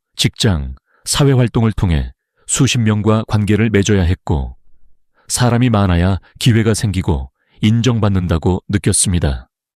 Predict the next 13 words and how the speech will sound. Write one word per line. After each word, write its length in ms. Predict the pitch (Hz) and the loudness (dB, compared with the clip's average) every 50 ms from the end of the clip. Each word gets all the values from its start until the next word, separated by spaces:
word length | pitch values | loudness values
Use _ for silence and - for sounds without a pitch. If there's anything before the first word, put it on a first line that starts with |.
| _ _ _ _ _ _ _ _ _ _ _ _ _ _ _ _ _ _ _ _ _ | _ _ _ _ _ _ _ _ _ _ _ _ _ _ _ _ _ _ _ _ _
하지만 500 | - - - 113 107 113 110 101 85 76 - _ _ _ - | -4 -2 0 2 2 2 0 0 -2 -4 -8 _ _ _ -4
나이를 400 | - 101 101 107 113 113 120 113 | 0 2 2 2 2 2 2 2
먹고 540 | 101 95 85 _ - 110 101 98 82 71 - _ _ _ _ | 2 0 -2 _ -2 -2 0 0 -2 -4 -8 _ _ _ _
삶의 340 | - - - 127 117 117 123 | -8 -2 0 0 2 2 2
우선순위가 840 | 131 117 107 - - 139 120 - - 110 98 87 - 87 82 85 82 - - - | 0 0 0 2 2 0 0 0 0 0 0 2 2 0 0 0 -4 -6 -6 -2
명확해지면서 1040 | - 110 104 107 104 - - 127 110 - 104 90 82 80 78 - 85 69 64 62 - _ _ _ _ _ _ _ _ _ _ _ _ _ _ - | 0 0 2 0 0 0 -2 -2 -2 0 0 0 0 -2 -2 -2 -4 -4 -4 -8 -14 _ _ _ _ _ _ _ _ _ _ _ _ _ _ -4
관계의 420 | - 113 110 110 104 117 117 127 123 | 0 0 0 2 2 2 2 2 0
수보다는 680 | - - 131 101 113 98 104 90 95 104 107 90 73 - _ _ _ _ _ _ - | 0 -2 0 0 0 0 0 0 0 0 -2 -2 -4 -6 _ _ _ _ _ _ -6
질이 540 | - - 117 101 110 110 110 107 101 95 85 78 - - | -2 0 2 2 2 2 2 2 0 -2 -4 -4 -4 -2
훨씬 440 | 131 117 - - 139 123 127 131 - | -2 0 0 0 -2 0 -2 -2 -4
중요해졌습니다. 1080 | - - 120 117 120 113 110 104 - 98 - - 110 90 82 73 71 65 64 - _ _ _ _ _ _ _ _ _ _ _ _ _ _ _ _ _ _ _ _ _ _ _ _ _ _ _ - | -2 -2 0 2 2 2 2 2 0 0 -2 -2 -2 -2 -2 -2 -2 -4 -4 -10 _ _ _ _ _ _ _ _ _ _ _ _ _ _ _ _ _ _ _ _ _ _ _ _ _ _ _ 0
모든 320 | 101 104 107 117 120 117 | 2 2 2 2 2 0
사람과 600 | - - 110 104 110 104 104 95 110 107 104 92 | 2 0 0 0 0 0 0 0 0 0 0 -2